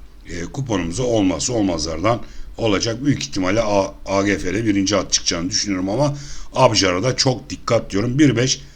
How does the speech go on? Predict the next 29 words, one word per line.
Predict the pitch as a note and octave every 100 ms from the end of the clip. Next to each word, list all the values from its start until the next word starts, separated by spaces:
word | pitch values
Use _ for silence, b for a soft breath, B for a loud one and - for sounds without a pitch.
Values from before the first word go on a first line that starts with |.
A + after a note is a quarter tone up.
| B D3
bende | A2 G#2+
yeterli | A#2 - G#2+ G2
olacak | F#2+ F2 A2+ -
bu | -
koşu | F#2 - F2+
için. | - C#2 - B B B B B B B B B B B -
Evet, | D#3 E3 C#3+
ikinci | C#3+ D#3+ E3
koşumuz | D#3+ C#3+ - D#3
handikap | C#3+ C3+ B2+ D3 C#3
on | C#3+ C3
dört, | B2 C#3+ C3
dişilere | G#2+ - B2 B2+
mahsus | A2+ F#2+ F#2+
dört | A2+ B2 A#2
yaşlı | G#2 -
Araplar | G2 F#2+ G2
iki | F#2 - G#2+
bin | A#2+
yüz | A2
metre | G2+ F#2+ A#2 G2+
çimle | - A#2 G2
start | F2+ - G2 F2+
alıyor. | F#2 F2+
Birinci | G2+ G2+ G2+
beşlik | G2 - G2+
ayımızın | G#2 F#2 F2 G2+
başlangıç | F#2 E2+ G2 G2 G#2 F#2+
aya | F#2+ B2